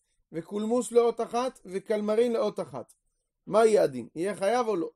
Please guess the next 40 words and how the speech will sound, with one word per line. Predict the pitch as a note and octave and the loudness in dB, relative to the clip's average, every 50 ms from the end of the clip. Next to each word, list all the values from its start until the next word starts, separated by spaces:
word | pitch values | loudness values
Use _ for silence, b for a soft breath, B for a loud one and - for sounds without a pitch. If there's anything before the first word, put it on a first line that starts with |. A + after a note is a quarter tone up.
| _ _ | _ _
זאת | E3+ F3 - | -14 -6 -4
אומרת, | A3 G#3+ G#3+ G#3 G#3+ | -4 -2 -2 -4 -4
האם | A3+ A3+ | -6 -6
זה | G3+ G#3 G#3+ | -6 -6 -6
מצטרף | G#3 G3+ - - - - A3 G#3+ A#3 B3+ A#3+ F3+ | -6 -8 -8 -10 -8 -6 -4 0 0 0 0 -2
בסופו | F#3+ G3+ - - G#3+ G3 A3 G#3+ | -4 -8 -8 -8 -8 -6 -6 -8
של | E3+ G3 G3 | -8 -8 -10
דבר | G3 G#3 G#3 A3 | -8 -8 -6 -6
או | G#3+ G#3+ | -6 -4
לא? | G#3 G3+ F3 - | -4 -6 -6 -6
כיוון | F#3 F3 F3+ F3+ | -10 -10 -10 -10
ש-, | F3 G3 G3 F3+ - _ _ _ _ _ _ _ | -8 -8 -8 -8 -8 _ _ _ _ _ _ _
ש-, | - - F#3 F#3+ F#3+ F#3 F#3 - F#3 | -10 -6 -4 -2 -2 -2 -4 -6 -8
ש-, | - - G3 F#3 F#3 F#3+ - - E3+ | -8 -6 -4 -2 -2 -4 -4 -6 -8
ב-, | E3+ G3 - - F3 E3+ - _ _ | -8 -10 -10 -10 -18 -20 -20 _ _
בסופו | E3 F3 F3 - - G3 E3+ - - C#4 D4 | -10 -8 -8 -6 -6 -8 -6 0 2 2 2
של | B3+ - A#3+ G#3 | 2 0 -6 -4
דבר | F#3+ G3+ F#3 F#3+ F#3+ F#3 | -2 -2 -2 -2 -2 -2
יש | F#3+ G3+ G3+ F#3 - G3 | 0 -2 -2 -2 -2 -6
לו | G3+ G3 | -6 -4
פה | - G3+ G#3 G3+ | -2 -2 -2 -2
אפשרות | F3+ - G#3 G3+ G3 G3 | -2 -4 -6 -6 -6 -8
לכתוב | F#3+ - - G#3+ F#3+ | -12 -8 -8 -8 -6
שלוש | - G#3+ G#3 A3+ B3+ A#3+ - | -4 -4 -2 -2 -2 -2 -4
אותיות. | B3 - A#3 A3 G3 D3+ B2 - - - - _ _ _ _ _ _ _ _ _ _ _ _ - - _ _ _ | -8 -8 -4 -2 -2 -2 -2 -6 -8 -10 -16 _ _ _ _ _ _ _ _ _ _ _ _ -20 -20 _ _ _
כי, | _ - E3+ E3+ - - | _ -10 -10 -10 -10 -12
כביכול. | - F#3+ F#3 G3 G3+ F3+ - A#3+ A3 E3+ C3 - _ _ _ _ _ _ _ _ _ - | -12 -8 -4 -4 -4 0 2 2 2 2 0 -4 _ _ _ _ _ _ _ _ _ -8
אבל, | D3+ D3+ D#3+ D#3+ D#3+ D#3 C#3+ - _ _ _ _ _ _ _ | -6 -4 -2 -2 -4 -4 -8 -10 _ _ _ _ _ _ _
אבל | C3 C3+ C3+ | -16 -12 -10
זה | D3+ F#3 | -6 -4
לא | A#3 A3+ | -4 -2
שלוש | - B3 A#3+ A#3 G#3 - | -2 -2 -2 -2 -4 -4
אותיות, | G#3+ G#3 - A3+ G#3 F#3+ - | -6 -8 -4 -4 -4 -4 -4
כי | _ F#3+ | _ -6
יש | G3 F3 - | -6 -6 -8
לו | G3 F3 | -14 -18
דיו | D3+ C#3+ E3 G3+ A3 A3 | -14 -8 -2 -2 -2 0
רק | A3 G#3+ - - | -2 -4 -6 -6
לאות | G#3+ G#3 G3+ G3 - | -4 -4 -4 -4 -6
אחת. | G#3+ - A#3+ A#3 F#3 - - | -8 -2 -2 -2 -2 -2 -6